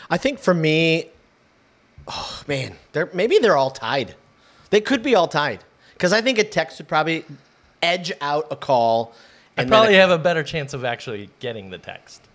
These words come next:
Speaker 1: Yeah. Yeah. For some reason, people don't call anymore.
Speaker 2: No, no.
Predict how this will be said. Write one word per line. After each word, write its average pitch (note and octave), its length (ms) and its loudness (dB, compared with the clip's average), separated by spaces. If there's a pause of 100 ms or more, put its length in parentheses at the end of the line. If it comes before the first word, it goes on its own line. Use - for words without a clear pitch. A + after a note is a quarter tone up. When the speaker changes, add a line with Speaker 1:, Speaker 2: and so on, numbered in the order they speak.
(140)
Speaker 1:
Yeah. B2 300 -2 (960)
Yeah. A2+ 240 0 (260)
For G3 140 -4
some C4+ 200 0
reason, G3+ 300 4
people D#3 240 -2
don't C3 240 -2
call A#2+ 340 0
anymore. F#2+ 440 -12 (260)
Speaker 2:
No, F#2+ 180 -14 (220)
no. G#2 100 -16